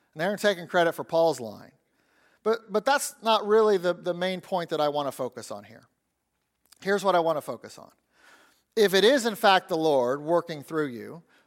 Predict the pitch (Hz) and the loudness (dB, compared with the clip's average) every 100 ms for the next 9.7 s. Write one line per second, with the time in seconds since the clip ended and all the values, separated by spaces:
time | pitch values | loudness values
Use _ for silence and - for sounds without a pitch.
0 | _ 196 196 185 165 - 147 127 123 165 | _ 2 4 6 4 2 0 0 0 -2
1 | 160 143 190 175 170 - 185 202 202 196 | -2 -4 -6 -6 -10 -4 0 2 2 -2
2 | - 185 - 147 151 156 156 151 139 139 | 0 0 0 -6 -6 -4 -4 -4 -8 -10
3 | 123 - - 160 151 160 208 202 190 175 | -12 -16 -14 -8 -4 0 0 0 -4 -4
4 | 165 135 131 151 160 156 139 143 - 170 | -4 -6 -2 2 2 0 -4 -12 -8 -6
5 | 165 151 143 - 156 151 147 - 131 127 | -4 -6 -8 -4 0 0 0 -6 -14 -16
6 | 127 175 170 170 147 - - 156 147 143 | -8 -4 -4 -4 -10 -8 0 4 4 2
7 | - - - 170 151 143 - - 196 190 | -6 -20 -20 -14 -8 -8 -8 0 0 0
8 | 175 - 175 156 151 143 143 135 151 147 | -6 -4 -2 0 0 0 -2 2 2 4
9 | 147 147 139 - 131 120 113 | 2 0 -2 -10 -14 -12 -14